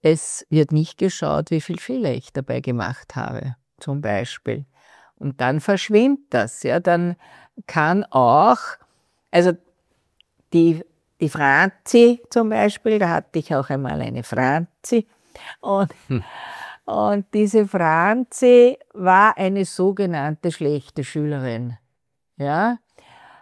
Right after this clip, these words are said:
Speaker 1: Aber die war dann immer voll begeistert, wenn ich gerade aus ihrem Text einen Gedanken herausgegriffen habe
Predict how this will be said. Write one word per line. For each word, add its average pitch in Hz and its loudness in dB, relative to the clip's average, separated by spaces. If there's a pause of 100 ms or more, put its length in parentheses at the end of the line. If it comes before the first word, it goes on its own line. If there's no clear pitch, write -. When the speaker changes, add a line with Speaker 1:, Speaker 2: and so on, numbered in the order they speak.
(320)
Speaker 1:
Aber 240 2
die 240 2
war 208 0
dann 220 0
immer 214 -2
voll 208 2
begeistert, 180 0 (480)
wenn 156 0
ich 233 0
gerade 175 0
aus 170 -8
ihrem 226 -2
Text - -4 (680)
einen 185 2
Gedanken 180 0
herausgegriffen 202 -2
habe 220 2